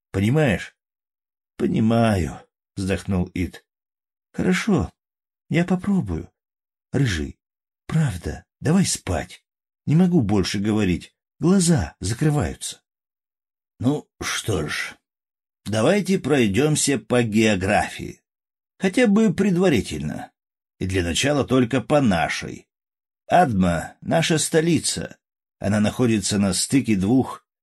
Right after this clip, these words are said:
встречно движущихся культур Рауф.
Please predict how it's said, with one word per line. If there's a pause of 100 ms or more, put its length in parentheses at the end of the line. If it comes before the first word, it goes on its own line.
встречно
движущихся
культур
Рауф.